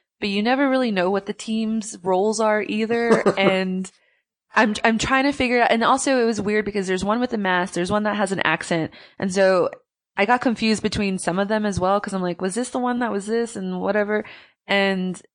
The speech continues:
Speaker 1: 'cause they're kind of interchan-, interchangeable, unfortunately. It just was never figured, 'cause then he, they see the meteor falling, so they couldn't have been there for the meteor or his spaceship, you know?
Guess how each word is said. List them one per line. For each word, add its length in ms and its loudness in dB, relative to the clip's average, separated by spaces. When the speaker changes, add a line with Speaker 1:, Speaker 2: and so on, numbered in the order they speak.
Speaker 1:
'cause 120 -2
they're 100 2
kind 200 0
of 60 0
interchan-, 540 -2
interchangeable, 960 -2
unfortunately. 800 -4
It 100 0
just 240 -4
was 160 0
never 240 0
figured, 240 -4
'cause 140 0
then 260 0
he, 680 -2
they 120 0
see 220 -2
the 100 0
meteor 380 0
falling, 540 0
so 400 0
they 400 0
couldn't 300 0
have 180 -2
been 180 -2
there 180 0
for 340 2
the 100 -2
meteor 420 -2
or 300 2
his 220 -4
spaceship, 500 -4
you 80 -4
know? 260 -4